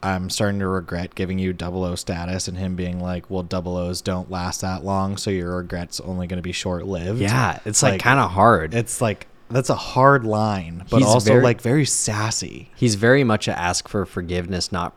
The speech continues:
Speaker 2: permission kinda
Speaker 1: Yeah.
Speaker 2: guy, which, I mean, he's thinking on his feet. He's doing what he thinks needs to be done and is
Speaker 1: That's a
Speaker 2: best.
Speaker 1: good field agent.
Speaker 2: It
Speaker 1: It's
Speaker 2: is,
Speaker 1: a
Speaker 2: but he needs to be reined in, and that's, that's the struggle with M.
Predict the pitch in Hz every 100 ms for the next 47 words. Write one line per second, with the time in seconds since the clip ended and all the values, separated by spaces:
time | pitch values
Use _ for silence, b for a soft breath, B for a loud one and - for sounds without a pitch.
0 | - - 85 80 - 90 92 101 107 123
1 | 104 98 95 98 107 - - 117 - -
2 | - - - - _ _ - 123 107 98
3 | 190 - 226 214 208 196 180 - 135 82
4 | 117 160 143 139 135 117 110 - - 110
5 | 110 107 - 107 95 - - 104 95 -
6 | 98 92 80 78 85 95 85 80 139 82
7 | 110 180 - 135 139 113 87 82 80 76
8 | - 110 156 139 104 98 87 85 92 87
9 | 113 113 117 - 104 95 95 98 92 104
10 | 101 78 85 90 - - 90 87 - 90
11 | 85 82 78 - 90 87 80 80 - 85
12 | 82 -